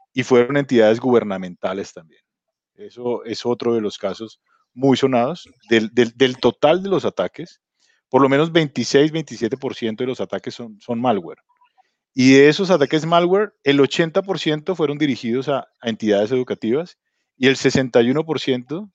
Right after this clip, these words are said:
digamos, de, de to-, del total de los ataques sobre esas entidades, también so-, del total de los ataques que se en-, que se enfocaron a entidades públicas, el sesenta y uno por ciento de ataques fueron de ran-, de ransomware también. Entonces,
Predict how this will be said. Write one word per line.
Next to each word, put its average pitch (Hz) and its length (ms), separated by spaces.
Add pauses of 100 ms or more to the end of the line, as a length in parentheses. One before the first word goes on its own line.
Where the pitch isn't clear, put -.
(180)
digamos, 110 320
de, 110 480
de 113 140
to-, 131 200
del 120 160
total 117 240
de 147 80
los 151 120
ataques 107 320
sobre 113 440
esas 147 220
entidades, 113 600 (580)
también 127 420
so-, 143 160
del 120 160
total 113 280
de - 20
los 147 80
ataques 123 260
que 117 140
se 117 100
en-, 104 100 (240)
que 107 140
se 113 140
enfocaron 110 420
a 143 60
entidades 107 360
públicas, 160 540 (400)
el 123 160
sesenta 120 420
y 113 40
uno 123 120
por 131 120
ciento 113 280
de 117 60
ataques 104 420
fueron 107 440
de 107 140
ran-, 101 280
de 104 100
ransomware 101 480
también. 92 300
Entonces, 101 300